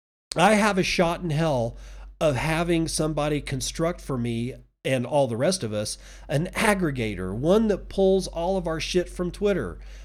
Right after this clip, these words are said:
all of the replies to all of our shit from Twitter, all of our stuff from Facebook, all this, all of the stuff from all your social media platforms, no matter where they are,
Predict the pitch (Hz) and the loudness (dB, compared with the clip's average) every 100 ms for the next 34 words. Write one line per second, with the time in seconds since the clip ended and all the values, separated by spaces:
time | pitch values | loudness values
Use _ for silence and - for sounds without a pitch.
0 | - 127 135 170 160 185 180 180 160 165 | -8 -2 0 0 2 2 2 0 0 2
1 | 170 - 170 151 175 175 170 156 214 208 | 0 0 0 0 0 0 -2 -2 -2 -2
2 | - _ - 170 165 196 208 139 73 _ | -4 _ -4 -2 0 0 0 0 -6 _
3 | _ _ - 120 139 165 151 160 - 175 | _ _ -6 0 2 2 0 -2 0 -2
4 | 165 175 151 170 180 - 104 101 135 165 | -2 -6 -4 -4 -4 -6 -8 -4 0 2
5 | 175 - - - 135 196 226 214 226 - | 2 -2 -8 -2 4 6 6 2 0 2
6 | 202 - 135 120 143 151 185 208 208 190 | 2 2 -4 -4 -2 0 2 2 2 2
7 | 196 190 190 185 175 170 160 156 151 - | 2 0 0 0 0 0 -2 -2 -2 -4
8 | 135 113 110 127 135 139 131 120 127 165 | -6 -4 -4 -2 -2 -2 -2 -4 0 2
9 | 202 208 196 196 - 165 127 78 65 | 2 2 2 0 -2 -4 -4 -6 -10